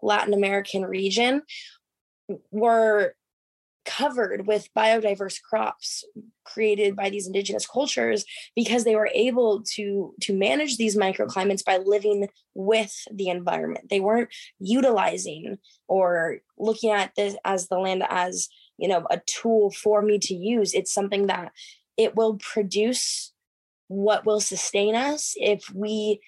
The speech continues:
give it what needs to sus-, or what, if what needs to sustain the land. And so, um, they, their knowledge was so intricate that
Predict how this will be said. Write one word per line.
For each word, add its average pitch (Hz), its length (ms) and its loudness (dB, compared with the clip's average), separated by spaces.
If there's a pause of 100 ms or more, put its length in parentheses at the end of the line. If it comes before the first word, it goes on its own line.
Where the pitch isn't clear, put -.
(200)
give 202 240 2
it 180 240 2
what 196 320 -2
needs 202 460 -2
to 190 120 -6
sus-, - 380 -6
or 208 140 4
what, 208 340 2
if 208 220 -2
what 208 180 -2
needs 208 220 -4
to 202 260 -6
sustain 180 540 -2
the 170 80 0
land. - 480 -4 (340)
And 214 140 0
so, 196 400 2 (680)
um, 196 520 2 (840)
they, 214 460 4
their 220 200 4
knowledge 220 440 2
was 214 120 -6
so 208 160 -2
intricate 226 520 -6
that 190 240 -2